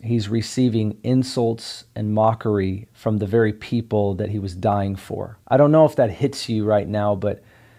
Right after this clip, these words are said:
um, sometimes we get used to the story and we don't think through, like, how potent it really is, how powerful it really is. I mean, we know that the death and the resurrection of Jesus for the forgiveness of our sins, the promise of eternal life,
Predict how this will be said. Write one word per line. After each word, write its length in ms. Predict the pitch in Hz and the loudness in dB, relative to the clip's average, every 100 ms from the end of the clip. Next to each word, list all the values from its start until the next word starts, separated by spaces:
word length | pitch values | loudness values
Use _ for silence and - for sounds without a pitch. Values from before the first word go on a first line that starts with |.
| _ _ | _ _
um, 160 | - - | -16 -12
sometimes 480 | - 139 165 156 120 | 0 4 6 6 4
we 80 | 123 | 2
get 140 | 131 | 2
used 260 | 123 123 - | 2 0 0
to 80 | |
the 80 | 117 | -4
story 420 | 107 - 117 117 | -4 0 4 4
and 80 | 110 | 4
we 60 | 113 | 2
don't 180 | 120 113 | 0 -2
think 320 | - 123 120 | -4 -4 -4
through, 360 | - 120 104 | -6 -4 -2
like, 300 | 101 101 107 _ _ _ _ _ | -2 -6 -6 _ _ _ _ _
how 260 | - - 139 | -8 4 4
potent 520 | - 135 127 113 101 | 6 4 4 4 -4
it 80 | 107 | -4
really 360 | 110 107 107 107 | -2 -2 0 -2
is, 180 | 101 | -2
how 140 | - 127 | 0 0
powerful 560 | - 123 123 - 113 | 6 6 6 4 -2
it 100 | 107 | -2
really 260 | 113 107 107 | -2 -2 0
is. 140 | 107 | 0
I 60 | 120 | 0
mean, 160 | 123 127 | 2 4
we 80 | |
know 320 | 139 165 180 170 | 6 8 8 8
that 260 | 143 - - _ _ _ _ - | 4 2 -12 _ _ _ _ -4
the 60 | |
death 500 | 113 147 151 147 - | 4 8 8 6 -4
and 140 | 117 120 | -2 0
the 60 | |
resurrection 540 | 117 139 123 135 127 123 | 8 6 8 4 4 -2
of 100 | 113 | 0
Jesus 640 | 120 131 117 120 113 - | 2 4 4 0 -2 -12
for 120 | - | -10
the 120 | 107 110 | -4 -4
forgiveness 500 | - 120 147 143 139 | -4 0 4 4 6
of 100 | 127 | 6
our 100 | 117 | 6
sins, 580 | - 123 120 113 110 | 2 0 2 2 0
the 80 | 98 | -4
promise 440 | - - 135 131 131 | -2 4 6 4 0
of 100 | 117 | -2
eternal 380 | 117 120 110 | -2 -2 0
life, 380 | 107 107 107 104 | 2 2 0 -4